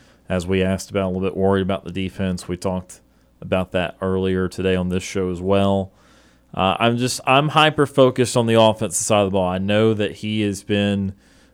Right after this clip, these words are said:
again, talking a lot about the defense, and we will monitor that, but I just think that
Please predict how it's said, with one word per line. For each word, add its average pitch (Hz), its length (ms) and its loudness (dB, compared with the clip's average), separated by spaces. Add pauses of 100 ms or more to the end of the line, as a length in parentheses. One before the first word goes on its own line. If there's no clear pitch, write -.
again, 95 260 -2
talking 98 380 -2
a 92 40 0
lot 98 280 4
about 98 280 0
the 92 80 -6
defense, 98 760 -6
and 90 420 -6
we 104 120 -2
will 104 240 0
monitor 101 580 -2
that, 101 260 0
but 98 100 -4
I 98 100 0
just 101 240 -6
think 107 180 -2
that 98 180 -6